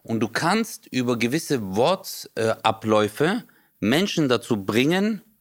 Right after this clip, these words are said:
etwas zu tun oder zu sagen, was du willst. Also letztendlich ist ja dein Körper so eine Art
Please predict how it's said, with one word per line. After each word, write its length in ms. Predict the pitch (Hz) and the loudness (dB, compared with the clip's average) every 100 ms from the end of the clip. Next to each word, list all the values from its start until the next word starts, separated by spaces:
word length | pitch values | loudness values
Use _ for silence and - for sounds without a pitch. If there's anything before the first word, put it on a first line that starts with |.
| _ | _
etwas 420 | - 117 113 120 - | -4 -2 2 0 0
zu 120 | - | -8
tun 360 | - - 170 185 | -4 0 2 2
oder 220 | 120 120 | 0 -2
zu 120 | - | -2
sagen, 460 | 110 127 143 139 117 | 2 2 2 0 0
was 240 | 110 - | -2 -2
du 340 | - 113 110 - - _ - | -2 0 0 -4 -12 _ -2
willst. 260 | 101 90 | 0 0
Also 220 | - 110 110 | -2 -2 0
letztendlich 640 | 120 123 156 156 165 - | 0 2 2 2 -2 -4
ist 180 | - 131 | -6 0
ja 60 | 147 | 2
dein 140 | 135 | 2
Körper 260 | 131 147 135 | 2 2 2
so 120 | 123 | 2
eine 180 | 127 127 | 2 2
Art 260 | 127 127 | 0 -2